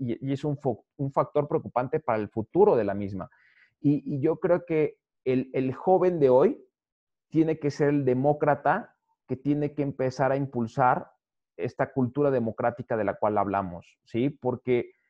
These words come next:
el, el joven de hoy tiene que ser, eh, invitado,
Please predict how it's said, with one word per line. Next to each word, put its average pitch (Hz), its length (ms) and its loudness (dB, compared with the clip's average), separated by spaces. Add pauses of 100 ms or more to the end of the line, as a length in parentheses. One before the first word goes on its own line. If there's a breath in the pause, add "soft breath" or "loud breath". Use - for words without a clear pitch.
(180)
el, 131 240 0
el 135 140 0
joven 170 360 0
de 151 80 4
hoy 151 240 4
tiene 151 320 -2
que 143 160 -4
ser, 139 440 -2 (220)
eh, 113 600 -2
invitado, 123 880 0